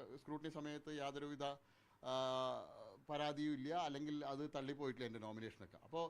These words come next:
എൻ്റെ നോമിനേഷൻ കറക്റ്റ് ആയതുകൊണ്ടാണല്ലോ സ്വീകരിച്ച്. ഇനി നിയമപരമായിട്ട് എന്തെങ്കിലും ഉണ്ടെങ്കിൽ അത്, ഏ, ഞാൻ നേരിടാൻ തയ്യാറാണ്. ഞാൻ പറഞ്ഞല്ലോ, ഈ, ഈ രാജ്യത്ത് നിയമവ്യവസ്ഥകളുണ്ടല്ലോ. ഞാൻ നോമിനേഷനിലോ മറ്റുമൊക്കെ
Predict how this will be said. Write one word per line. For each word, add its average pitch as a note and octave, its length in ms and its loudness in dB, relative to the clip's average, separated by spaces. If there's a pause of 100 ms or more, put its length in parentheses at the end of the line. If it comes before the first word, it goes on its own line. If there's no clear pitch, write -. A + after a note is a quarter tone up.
(300)
എൻ്റെ C3 160 0
നോമിനേഷൻ F#3+ 400 0
കറക്റ്റ് G#3 280 2
ആയതുകൊണ്ടാണല്ലോ G#3+ 540 2
സ്വീകരിച്ച്. D#3 380 0 (440)
ഇനി A3+ 180 -4
നിയമപരമായിട്ട് B3 720 2
എന്തെങ്കിലും A3 400 -4
ഉണ്ടെങ്കിൽ G3+ 320 -2
അത്, G3 160 4 (280)
ഏ, F#3 140 4
ഞാൻ F#3 180 2
നേരിടാൻ F3+ 420 4
തയ്യാറാണ്. E3 380 4
ഞാൻ D3 140 0
പറഞ്ഞല്ലോ, D3+ 360 -2 (320)
ഈ, C3+ 80 -8 (760)
ഈ B2+ 120 -4
രാജ്യത്ത് F3+ 420 2
നിയമവ്യവസ്ഥകളുണ്ടല്ലോ. F#3+ 920 -2 (400)
ഞാൻ C#3 180 -2
നോമിനേഷനിലോ C#3+ 640 -2
മറ്റുമൊക്കെ C#3 580 -4